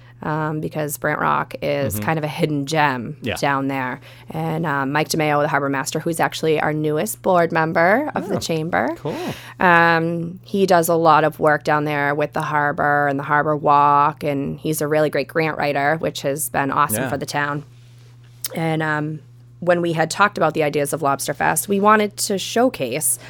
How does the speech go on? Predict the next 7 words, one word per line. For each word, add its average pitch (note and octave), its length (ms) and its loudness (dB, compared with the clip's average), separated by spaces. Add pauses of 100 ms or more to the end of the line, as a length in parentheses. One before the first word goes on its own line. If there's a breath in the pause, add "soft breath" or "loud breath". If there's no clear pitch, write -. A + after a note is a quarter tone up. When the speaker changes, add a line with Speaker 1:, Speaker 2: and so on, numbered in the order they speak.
Speaker 1:
how E3 220 4
awesome D#3+ 680 2 (140)
Marshfield's, D3+ 720 -2
Speaker 2:
Yeah. A#2 260 0
Speaker 1:
you D#3 100 -4
know, D3 200 -4
how D3 380 -2